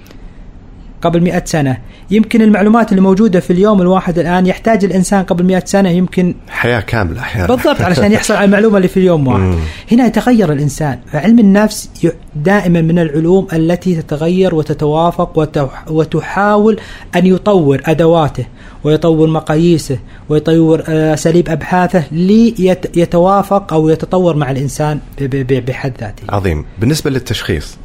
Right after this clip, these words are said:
Speaker 2: آه، دكتور، آه، إلى أي مدى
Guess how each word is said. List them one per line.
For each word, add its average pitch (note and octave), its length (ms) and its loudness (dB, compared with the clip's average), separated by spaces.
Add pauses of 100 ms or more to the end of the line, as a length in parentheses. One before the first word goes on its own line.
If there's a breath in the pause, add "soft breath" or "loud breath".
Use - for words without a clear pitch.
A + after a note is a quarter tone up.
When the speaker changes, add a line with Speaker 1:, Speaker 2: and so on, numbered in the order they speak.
Speaker 2:
آه، D2+ 240 -4
دكتور، E2 380 -8 (1120 loud breath)
آه، D#2+ 640 -2 (260)
إلى A#2 180 -2
أي D3 180 2
مدى C3 400 -2